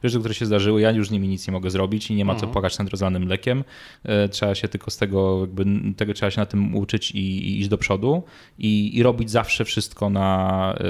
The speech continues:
Speaker 1: e, zrobić wszystko po prostu porządnie. Jak już na coś zabieramy, to robimy to porządnie, żeby nie mieć tego wyrzutu sumienia, a, bo mogłem zrobić coś inaczej i
Speaker 2: Mhm.
Speaker 1: może by wtedy mi wyszło.
Speaker 2: E, wspominałeś wcześniej, że, e, w sumie zaraz po, e, szkole trafiłeś na głęboką wodę. To cię, od kogo się najbardziej nauczyłeś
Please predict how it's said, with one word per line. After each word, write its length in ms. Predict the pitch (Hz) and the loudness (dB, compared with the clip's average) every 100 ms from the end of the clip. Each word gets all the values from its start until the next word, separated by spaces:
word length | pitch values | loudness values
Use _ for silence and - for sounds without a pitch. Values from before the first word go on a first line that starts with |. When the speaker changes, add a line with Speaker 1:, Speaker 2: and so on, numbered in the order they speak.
| 98 | -2
Speaker 1:
e, 40 | 98 | 0
zrobić 220 | 123 113 | 2 2
wszystko 260 | - - | -2 0
po 60 | 104 | 0
prostu 160 | 101 - | 0 2
porządnie. 260 | 95 90 | 2 2
Jak 80 | 92 | -2
już 140 | - 123 | -4 -2
na 60 | |
coś 100 | 107 | 0
zabieramy, 340 | 107 104 101 95 | 2 2 2 0
to 80 | 104 | 0
robimy 220 | 98 98 | 0 -2
to 80 | - | -2
porządnie, 500 | 95 95 107 113 113 - - - | -2 2 2 0 -2 -10 -20 -4
żeby 240 | 104 101 | 0 4
nie 100 | 104 | 6
mieć 140 | 101 - | 4 2
tego 180 | 98 | 0
wyrzutu 280 | 95 104 98 | 0 0 -2
sumienia, 360 | - 95 95 92 | -2 0 0 0
a, 140 | 120 | 0
bo 100 | 117 | 0
mogłem 280 | 104 101 98 | -4 -6 -6
zrobić 240 | 98 92 | -4 -6
coś 180 | - - | -6 -4
inaczej 240 | 92 98 110 | -2 -2 -2
i 80 | |
Speaker 2:
Mhm. 60 | 92 | -2
Speaker 1:
może 140 | 92 | -2
by 60 | 87 | -4
wtedy 220 | - 85 | -8 -10
mi 60 | 80 | -12
wyszło. 320 | - 98 - - - - - - - - _ - | -10 -10 -10 -18 -20 -20 -20 -20 -20 -20 _ -8
Speaker 2:
E, 300 | 120 117 113 | -4 -4 -6
wspominałeś 600 | - - 131 131 127 127 | -8 -6 -4 -2 -2 -4
wcześniej, 420 | - 135 143 131 | -8 -8 -4 -6
że, 480 | 113 127 123 123 127 143 127 | -4 -4 -4 -4 -6 -8 -8
e, 20 | |
w 200 | 117 - | -8 -12
sumie 320 | - 143 143 | -8 -4 -4
zaraz 320 | 123 135 131 - | -4 -4 -6 -8
po, 520 | - 127 120 120 120 143 123 120 | -10 -8 -6 -8 -10 -10 -8 -6
e, 40 | |
szkole 300 | 117 - 127 | -8 -6 -6
trafiłeś 400 | 131 123 135 123 | -4 -8 -6 -6
na 80 | 131 | -6
głęboką 380 | 127 123 127 135 | -6 -6 -6 -6
wodę. 280 | 120 113 107 - - | -4 -6 -6 -12 -18
To 120 | - 202 | -10 -8
cię, 280 | - 160 | -4 -6
od 140 | 165 - | -6 -10
kogo 180 | 185 160 | -8 -8
się 120 | 131 | -8
najbardziej 360 | 120 110 107 | -8 -8 -8
nauczyłeś 600 | 110 104 - 120 - - | -10 -12 -14 -14 -14 -16